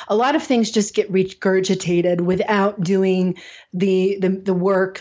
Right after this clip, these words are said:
of looking into things and really researching these things. You almost have to become kind of part journalist and investigative reporter type personality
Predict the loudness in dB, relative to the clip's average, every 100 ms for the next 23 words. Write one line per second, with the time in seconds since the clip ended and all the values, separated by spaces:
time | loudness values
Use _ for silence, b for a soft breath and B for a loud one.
0 | -2 0 0 0 0 2 2 2 0 0
1 | 2 2 0 0 0 2 2 2 0 0
2 | 0 0 0 0 0 0 2 2 0 -2
3 | -4 -4 -2 0 2 0 0 -2 -2 -2
4 | -2 0 0 0 -2 B B B 0 0
5 | 0 0 0 0 -2 0 2 2 2 0
6 | -2 -2 0 0 0 -4 -6 -6 -2 -2
7 | -2 -4 -2 0 2 2 0 -2 -2 -2
8 | -2 0 0 0 0 2 2 0 -2 -4